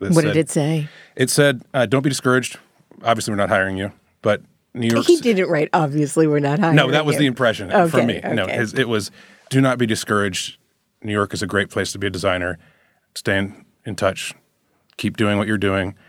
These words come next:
Speaker 1: Of course, I didn't stay in touch at all, but it was a very nice letter. I still have it.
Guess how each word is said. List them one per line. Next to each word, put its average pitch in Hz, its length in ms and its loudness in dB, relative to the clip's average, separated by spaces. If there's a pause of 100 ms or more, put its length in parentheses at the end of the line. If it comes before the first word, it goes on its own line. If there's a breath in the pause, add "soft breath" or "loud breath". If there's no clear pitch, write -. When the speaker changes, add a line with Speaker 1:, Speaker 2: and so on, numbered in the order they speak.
(180 soft breath)
Speaker 1:
Of - 60 -16
course, 101 200 -2
I 104 60 0
didn't 104 180 -2
stay 92 180 -4
in 92 80 -6
touch 95 180 -4
at 98 60 -2
all, 87 200 -2 (480)
but 107 100 -2
it 104 40 -2
was 98 100 -4
a 107 60 -2
very 110 260 2
nice 104 220 -4
letter. 92 320 -4
I 101 60 -10
still 101 200 -4
have 92 180 -4
it. - 80 -14